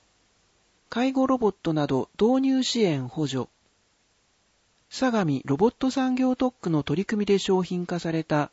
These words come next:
介護ロボットなどの導入経費を補助します。補助金額、導入経費の三分の一を補助。なお、年度内の限度額は、一申請者につき百万円。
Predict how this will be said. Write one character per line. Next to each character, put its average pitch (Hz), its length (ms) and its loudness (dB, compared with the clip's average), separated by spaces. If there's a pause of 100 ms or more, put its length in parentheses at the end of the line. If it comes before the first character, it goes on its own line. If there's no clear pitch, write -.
(180)
介 240 240 -2
護 269 160 4
ロ 277 100 4
ボ 269 120 2
ッ - 20 0
ト 175 200 -2
な 156 120 4
ど 143 140 2
の 127 260 -2
導 220 200 4
入 254 200 2
経 247 240 0
費 156 180 -2
を 131 120 0
補 147 160 0
助 143 120 2
し - 160 -4
ま 120 160 -2
す。 - 220 -12 (1040)
補 220 160 4
助 262 100 4
金 247 260 -2
額、 135 360 -2 (560)
導 247 240 4
入 269 180 4
経 262 220 2
費 180 160 0
の 135 160 2
三 247 260 0
分 262 160 2
の 254 140 2
一 208 260 -2
を 139 120 2
補 139 160 -2
助。 120 180 -2 (920)
な 190 200 2
お、 135 160 2 (200)
年 240 260 2
度 285 100 6
内 190 220 2
の 135 120 2
限 160 220 2
度 160 120 2
額 139 280 0
は、 120 220 0 (260)
一 254 280 2
申 247 260 2
請 220 220 4
者 156 160 0
に 131 120 0
つ - 140 -10
き - 240 -4
百 131 260 0
万 151 280 2
円。 123 280 -4